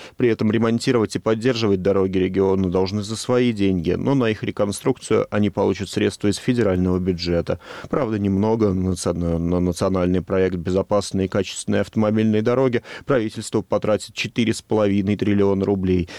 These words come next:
Из них только триста миллиардов из федерального бюджета. Россия занимает сто четырнадцатое место из ста тридцати семи по качеству дорог в рейтинге Всемирного экономического форума,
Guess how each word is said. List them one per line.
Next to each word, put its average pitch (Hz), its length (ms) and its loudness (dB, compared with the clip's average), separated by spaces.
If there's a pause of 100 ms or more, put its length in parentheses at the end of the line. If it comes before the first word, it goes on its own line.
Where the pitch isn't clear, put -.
Из 117 180 0
них 117 240 2
только 110 320 0
триста 101 520 -2
миллиардов 92 640 0
из - 160 -4
федерального 90 720 0
бюджета. 87 640 -2 (260)
Россия 117 460 0
занимает 98 480 0
сто - 240 -2
четырнадцатое 113 800 -2
место 92 340 -2
из 90 80 -2
ста - 180 -4
тридцати 98 440 -2
семи 123 340 2
по 120 220 -4
качеству 104 540 -2
дорог 95 380 0
в 90 120 -6
рейтинге 95 480 0
Всемирного 104 640 0
экономического 92 800 -2
форума, 90 520 -2